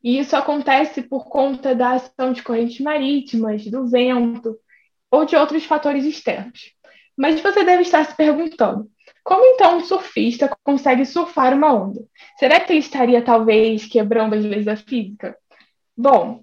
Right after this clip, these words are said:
para o surfista surfar a onda, ele precisa primeiro remar e ganhar energia cinética até atingir uma velocidade, a mesma velocidade da onda. Se ele conseguir fazer isso,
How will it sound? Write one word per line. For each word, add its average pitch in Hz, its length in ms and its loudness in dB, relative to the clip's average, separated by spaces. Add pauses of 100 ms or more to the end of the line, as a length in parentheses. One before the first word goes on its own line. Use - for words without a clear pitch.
(140)
para 349 220 2
o 359 40 -2
surfista 240 480 -2
surfar 214 420 -2
a 233 140 2
onda, 208 380 -2 (260)
ele 240 200 0
precisa 247 480 -4
primeiro 254 440 4
remar 247 500 0
e 233 40 -4
ganhar 233 300 -2
energia 269 420 -6
cinética 208 600 -6
até 254 280 -2
atingir 311 400 0
uma 262 180 -2
velocidade, 240 920 0
a 254 80 -8
mesma 247 260 0
velocidade 254 560 -2
da 302 160 -4
onda. - 260 -12 (460)
Se - 120 -8
ele 480 120 4
conseguir 320 400 -2
fazer 196 320 -6
isso, 208 300 -8